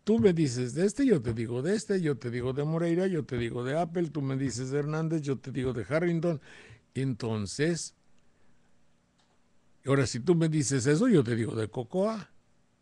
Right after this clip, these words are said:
Entonces, son monedas de agresión, son arietes. Tengo la seguridad plena de que no hay un juez que quiera verdaderamente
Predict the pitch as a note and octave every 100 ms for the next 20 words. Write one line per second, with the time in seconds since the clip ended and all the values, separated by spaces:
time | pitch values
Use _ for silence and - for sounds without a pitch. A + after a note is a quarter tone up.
0 | _ _ G#5+ G#5+ - - - _ _ _
1 | _ _ _ B2 B2 A2 D3+ D3 B2 -
2 | G#2 G#2+ - _ _ _ _ _ _ _
3 | - - D3+ D#3+ D3 A#2+ A#2+ A#2+ A#2+ C3
4 | D3 C#3 C3+ A2+ G#2+ A2 G#2 G2 G2+ F#2+
5 | - D3+ F3+ E3+ - - - C3 B2+ G#2+
6 | G2 G#2 A#2+ E3+ F#3+ - G#2 F#2 - -
7 | _ _ _ - _ _ _ _ _ -
8 | _ _ _ E3 F3 E3+ C#3+ - G2+ G#2+
9 | A#2+ A2+ B2+ A#2+ A#2 D#3 - - A2 A2+
10 | A#2 A2 B2+ C#3+ E3+ E3 D3 C3 D3 F3
11 | - _ _ - _ _ _ _ _ -
12 | _ _ _ _ _ - - C3 A2 -
13 | E3+ A3 F#3 B2 A2+ A2+ A2 B2+ C3+ C#3
14 | B2+ B2+ A#2 D3 D3